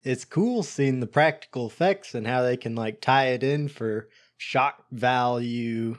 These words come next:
appropriately. Like, I'd say, even though I don't really care for the subject matter they chose to go with in this one, they still do the body horror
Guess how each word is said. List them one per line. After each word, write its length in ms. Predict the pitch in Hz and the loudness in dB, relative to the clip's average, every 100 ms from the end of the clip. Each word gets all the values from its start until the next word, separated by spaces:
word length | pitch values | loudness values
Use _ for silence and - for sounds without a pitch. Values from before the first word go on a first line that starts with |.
| - | -6
appropriately. 1000 | 123 - 220 233 131 117 101 - 98 95 | -4 4 4 4 0 -4 -4 -6 -12 -6
Like, 380 | 110 110 - _ _ _ _ - | -2 -2 -6 _ _ _ _ -2
I'd 220 | 143 143 | -2 -2
say, 340 | - 147 127 - | -2 0 0 0
even 220 | 156 156 | 0 2
though 120 | 143 | 4
I 100 | 131 | 4
don't 240 | 139 117 | 2 -2
really 260 | 127 117 104 | -2 -4 -4
care 480 | - 147 156 165 160 | 0 2 4 2 -4
for 200 | - 151 | -6 -4
the 300 | 139 123 113 | -2 -2 -2
subject 640 | - 156 165 143 175 165 170 | 0 0 0 -2 -6 -6 -8
matter 360 | 175 180 185 | -4 -4 -2
they 140 | 175 175 | -2 -2
chose 380 | - 180 175 156 | 0 0 -2 -6
to 80 | |
go 260 | 143 139 170 | 2 4 4
with 220 | 185 190 - _ - | 2 -4 -8 _ -8
in 200 | 165 175 | -6 -2
this 280 | 185 165 - | -4 -4 -6
one, 380 | 180 202 214 - _ | -4 -4 -6 -12 _
they 260 | - 131 135 | -2 2 2
still 320 | - - 214 | 2 2 2
do 180 | 151 143 | 4 0
the 120 | 117 | 0
body 380 | 101 139 185 151 | 2 4 4 2
horror 640 | 110 113 110 110 110 120 | -2 -2 -2 -2 -2 -4